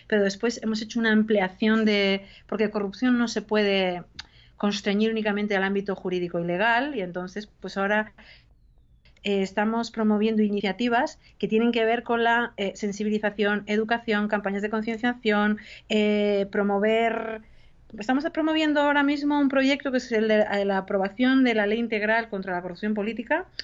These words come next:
que es una propuesta de ley que hacemos desde las organizaciones de la sociedad civil y en las universidades para llevarlo al Congreso un texto normativo con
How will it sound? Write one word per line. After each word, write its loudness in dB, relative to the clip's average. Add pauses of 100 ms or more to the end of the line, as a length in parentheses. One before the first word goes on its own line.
(460)
que -6
es -2
una 4
propuesta 0
de 4
ley 0
que -4
hacemos -2
desde -2
las -4
organizaciones -4
de 0
la 2
sociedad -2
civil 0 (500)
y 4
en 4
las 0
universidades -2
para -4 (100)
llevarlo -2
al 0
Congreso -6
un -2
texto -6
normativo -4 (720)
con 0